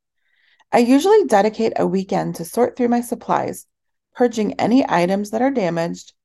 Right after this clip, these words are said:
and making a list of new items to purchase to replenish my supplies. I like to switch out my rotary blades and needles and give my vintage featherweight machines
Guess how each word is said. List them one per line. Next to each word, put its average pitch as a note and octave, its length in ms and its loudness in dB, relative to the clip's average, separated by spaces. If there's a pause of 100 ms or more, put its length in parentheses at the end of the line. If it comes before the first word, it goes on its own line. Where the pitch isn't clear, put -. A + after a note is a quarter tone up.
(280)
and A#3+ 100 4
making C#4 320 4
a G4+ 80 2
list G#3+ 420 -2
of G#3+ 140 -4
new A3 300 -2
items F3 380 -4
to - 100 -10
purchase E3+ 500 -4 (360)
to A3+ 100 -10
replenish C4+ 520 0
my F3+ 140 -6
supplies. - 640 -8 (1040)
I A#3 80 2
like B3+ 260 2
to F4 120 0
switch A#3+ 280 -4
out A#3 160 -2
my A3 140 -2
rotary F#3 440 -2
blades F#3+ 600 -6
and A#3 180 -2
needles F#3 540 0 (420)
and A#3 160 -2
give C#4+ 200 -2
my F4+ 160 0
vintage B3 420 -6
featherweight G3 420 -4
machines F#3+ 460 -6